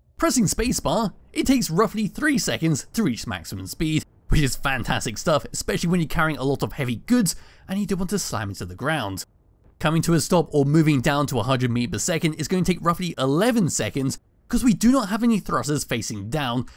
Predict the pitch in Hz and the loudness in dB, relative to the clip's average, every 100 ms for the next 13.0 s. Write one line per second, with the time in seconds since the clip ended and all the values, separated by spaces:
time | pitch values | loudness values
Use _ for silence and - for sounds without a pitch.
0 | - 147 160 135 131 131 127 - 123 117 | -6 -2 0 2 0 0 -2 -2 -2 -2
1 | 104 - - 117 - 113 - - 117 98 | -4 -6 -4 -4 -2 -6 -6 -6 -4 -2
2 | 113 185 104 - - - - 147 151 160 | 0 0 -2 -6 -18 -18 -2 2 4 4
3 | 156 151 143 139 151 143 127 - 123 196 | 4 0 -2 -2 0 0 0 -6 -2 0
4 | 175 180 160 135 123 131 123 - _ _ | 0 0 0 0 0 0 -2 -4 _ _
5 | 156 180 151 156 214 233 220 208 165 165 | -2 2 2 4 2 2 0 2 2 2
6 | 160 151 156 117 185 170 143 185 170 147 | 2 2 2 2 2 2 0 0 2 0
7 | 135 160 175 165 - - - 226 - 262 | 0 2 2 0 -4 -14 0 2 2 2
8 | 233 - - 160 185 269 247 - 139 117 | 0 0 0 2 2 4 2 2 0 0
9 | 127 127 107 - 143 120 147 143 135 - | -2 -4 -4 -2 -2 0 0 2 0 -2
10 | _ _ - 127 135 135 127 120 135 117 | _ _ -6 -4 0 0 0 0 0 0
11 | 120 117 123 117 135 127 127 123 - _ | -2 -2 -2 2 2 2 2 -2 -4 _
12 | - 135 82 92 101 185 165 147 95 | -8 -6 -6 -6 0 0 2 0 -2